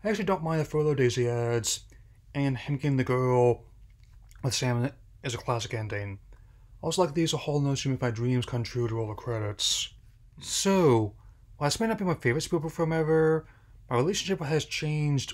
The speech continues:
with it in the last half decade. I used to think both the movie and the book were little more than Y A power fantasy, and still holds true to an extent, but looking again in a post-covid landscape, it was incredible how it plays out. Given how some fandoms in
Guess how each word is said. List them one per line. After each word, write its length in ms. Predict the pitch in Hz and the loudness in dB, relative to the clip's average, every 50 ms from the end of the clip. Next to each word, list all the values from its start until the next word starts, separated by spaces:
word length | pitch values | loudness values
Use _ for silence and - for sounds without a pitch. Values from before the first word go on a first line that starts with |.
| - | -4
with 160 | 127 123 117 123 | -2 0 2 2
it 180 | 120 123 - - - | 2 0 0 -4 -6
in 80 | 127 | -4
the 60 | 120 120 | -2 0
last 180 | 120 117 - | 0 0 0
half 220 | - 127 113 - - | -2 -4 -6 -2 -2
decade. 460 | 127 117 113 - 107 101 101 98 98 - - - - - - - - - - - - - | -2 0 0 0 -2 -2 -2 -4 -6 -10 -18 -20 -20 -20 -20 -20 -20 -20 -20 -20 -6 -4
I 40 | 127 | -2
used 100 | 135 - | 0 0
to 60 | 208 | 0
think 260 | - 208 208 196 - | 0 0 0 0 2
both 200 | - 170 170 165 - - - - - - | 2 2 2 0 -4 -12 -20 -20 -14 -6
the 80 | - 139 | -2 -2
movie 380 | 147 156 165 170 156 - 165 | 0 0 0 0 0 0 0
and 160 | 160 147 143 139 | 0 0 0 -2
the 40 | |
book 200 | 117 - 147 - | 0 -2 -2 -2
were 60 | 143 123 | -2 -2
little 160 | 135 139 139 | 0 0 0
more 160 | 139 135 135 | 0 0 0
than 160 | 123 127 120 | 0 -2 -2
Y 160 | 120 123 117 | 0 -2 -2
A 80 | 107 110 | -2 -4
power 260 | - - - 175 170 | -6 -6 -4 -4 -4
fantasy, 760 | 160 - 151 147 147 139 - - 147 143 143 143 139 143 139 - - - - - - - - - - - - | -2 -2 -2 0 0 0 0 -2 -2 -2 -2 -2 -2 -4 -6 -8 -14 -20 -20 -20 -20 -20 -20 -20 -20 -20 -14
and 80 | - 123 | -10 -10
still 180 | - - 143 123 | -2 -2 -2 0
holds 320 | - - 135 - 98 - | 2 2 2 2 2 2
true 160 | - - 151 135 | -2 -4 -4 -2
to 80 | - 123 | -2 -2
an 80 | 110 | -2
extent, 580 | 107 - - - - 185 180 180 180 180 - - | -2 -4 -4 -2 0 0 0 0 0 -4 -4 -6
but 100 | 147 139 | -4 -4
looking 280 | 165 156 - 196 180 | -4 -4 -2 -2 -2
again 260 | 180 165 - 165 160 156 | -2 -4 -2 -4 -2 -2
in 80 | 147 | -2
a 60 | 139 | -2
post-covid 440 | - 135 131 - - - 127 113 107 | -2 -2 -4 -4 -4 -4 -4 -4 -2
landscape, 760 | 117 139 160 165 165 - - - 156 147 147 143 139 - - - - - - - - - - - - - | -2 -2 -2 -2 -2 -4 -2 -2 0 0 2 0 -2 -4 -10 -20 -20 -20 -20 -20 -20 -20 -20 -20 -18 -8
it 60 | - | -6
was 120 | 185 180 | -4 -4
incredible 260 | 165 139 160 156 147 123 | -2 0 0 0 0 0
how 100 | 131 123 | -2 -4
it 60 | - | 0
plays 260 | - 131 120 113 113 | 0 0 0 2 0
out. 400 | 117 110 98 98 95 - - - - - - - - - - - - - - - - - - - - - | -2 -2 -4 -6 -6 -6 -6 -8 -8 -12 -20 -20 -20 -20 -20 -20 -20 -20 -20 -20 -20 -20 -20 -20 -6 -2
Given 140 | 208 190 | 0 2
how 80 | 196 190 | 2 2
some 280 | - - 185 175 170 156 | 2 2 0 0 0 -2
fandoms 400 | 170 165 160 160 160 160 151 147 | -2 -2 -2 0 0 -2 -2 -2
in 520 | 147 139 139 139 139 131 127 127 123 - | -2 -2 0 0 0 2 0 0 -2 -2